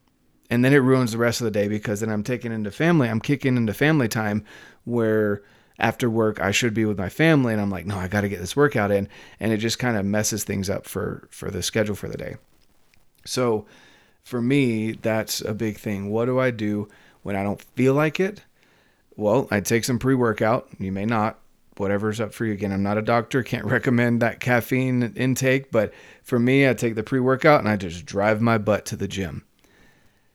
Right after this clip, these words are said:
And I, and I make sure I show up. And again, there's days where I have a headache in the morning or whatever it may be that I don't feel like training that day. But I remember that even on my rest days,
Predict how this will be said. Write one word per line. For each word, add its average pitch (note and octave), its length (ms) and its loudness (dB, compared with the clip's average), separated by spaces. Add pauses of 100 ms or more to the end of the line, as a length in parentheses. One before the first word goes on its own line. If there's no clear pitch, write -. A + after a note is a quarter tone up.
And A#2+ 120 -4
I, A#2+ 280 -2
and A2 180 -2
I A#2 80 2
make A2+ 260 4
sure A2+ 200 2
I G2 80 2
show F2+ 240 -2
up. - 260 -8 (960)
And A2 320 0
again, A2 300 2
there's G2+ 240 -2
days A#2 320 4
where A2 120 2
I A2+ 100 2
have A2+ 200 0
a G2 60 -2
headache A2+ 420 -2
in C3 120 2
the B2 60 0
morning B2+ 320 2
or G2+ 120 -2
whatever A2 300 0
it A2+ 60 -4
may B2 120 2
be A2 340 -2 (560)
that A2 160 -2
I G#2+ 120 -2
don't A2 420 -2
feel A#2 260 0
like G2 400 -2
training A#2 440 0
that A#2+ 260 0
day. B2 320 2 (480)
But A#2+ 180 0
I A2 60 2
remember A2+ 800 2 (960)
that G2+ 360 -4
even B2+ 300 0
on C3+ 160 2
my A#2 100 2
rest G#2 380 0
days, C#3+ 440 0